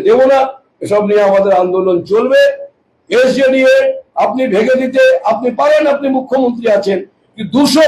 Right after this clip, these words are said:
কোটি টাকা জনগণের টাকা, এই দুর্নীতিতে যারা যুক্ত তাদের গ্রেপ্তার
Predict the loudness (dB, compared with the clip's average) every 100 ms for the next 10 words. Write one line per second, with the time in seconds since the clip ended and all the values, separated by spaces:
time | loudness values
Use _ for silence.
0 | 4 2 0 -2 -2 0 0 0 0 0
1 | 0 0 -2 -2 -2 0 -2 -4 _ _
2 | _ 0 2 2 2 0 0 -2 -4 0
3 | 2 2 0 -6 -2 -2 -2 -6 _ -2
4 | 0 2 0 -2 -2 0